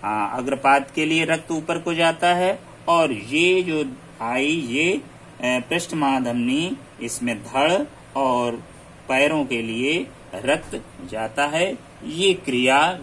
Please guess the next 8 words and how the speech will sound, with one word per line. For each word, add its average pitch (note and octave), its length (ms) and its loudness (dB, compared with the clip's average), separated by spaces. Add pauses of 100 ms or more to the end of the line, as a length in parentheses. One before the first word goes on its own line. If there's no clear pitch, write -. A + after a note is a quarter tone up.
लगातार A#2+ 880 2 (280)
होती F3 520 0 (240)
रहती A#2+ 460 -4
है, D#3+ 260 0
हृदय B2 680 -6
धड़कता A#2 400 -2
रहता C#3+ 320 -4
है D3+ 360 -4